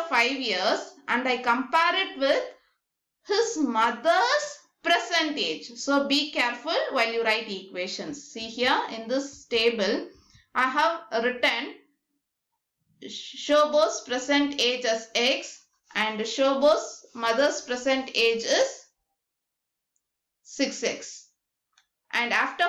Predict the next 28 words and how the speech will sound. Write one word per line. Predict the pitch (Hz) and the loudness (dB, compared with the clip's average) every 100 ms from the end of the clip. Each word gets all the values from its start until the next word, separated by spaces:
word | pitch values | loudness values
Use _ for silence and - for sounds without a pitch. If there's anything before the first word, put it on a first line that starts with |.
| 349 | 2
five | 247 262 | 0 0
years, | 262 214 285 - - | 2 2 2 -4 -2
I | 226 | 0
have | 240 240 247 - | 2 2 0 0
X | 208 208 - | -6 -8 -2
plus | 269 277 - | 0 0 -2
five. | 233 190 254 392 - _ _ _ | 0 0 0 -2 -10 _ _ _
Here | - 311 339 - | 2 4 4 2
I | 247 | -2
will | 233 254 | -2 -2
have | 254 247 415 - - _ | 0 0 0 -6 -20 _
six | - 330 - - | -8 -6 -6 -4
X | 262 294 - | -2 -2 -6
plus | - 233 202 - - | -6 -2 -2 -4 -10
five, | - - _ _ _ _ 220 | -12 -12 _ _ _ _ -10
isn't | 220 320 415 294 | -2 0 2 0
it? | - - _ _ _ 226 | -2 -6 _ _ _ -2
But | 247 240 | 0 2
what | 233 302 403 | 2 2 0
have | - 403 359 349 | -2 0 2 0
they | 339 | -2
said | 359 339 302 330 | -2 0 2 2
in | 320 | 0
the | 294 277 | 0 0
question? | 277 277 320 302 294 311 - _ _ _ _ _ _ _ _ _ _ _ _ _ _ _ _ _ _ _ _ - _ _ _ _ _ _ _ _ _ _ _ _ _ _ _ _ - - | 0 0 2 2 2 -2 -10 _ _ _ _ _ _ _ _ _ _ _ _ _ _ _ _ _ _ _ _ -20 _ _ _ _ _ _ _ _ _ _ _ _ _ _ _ _ -20 -16
After | 170 - - 294 302 | -12 -12 0 2 2
five | 262 233 247 | 2 0 0
years, | 247 190 175 269 - - | 0 2 4 2 0 -6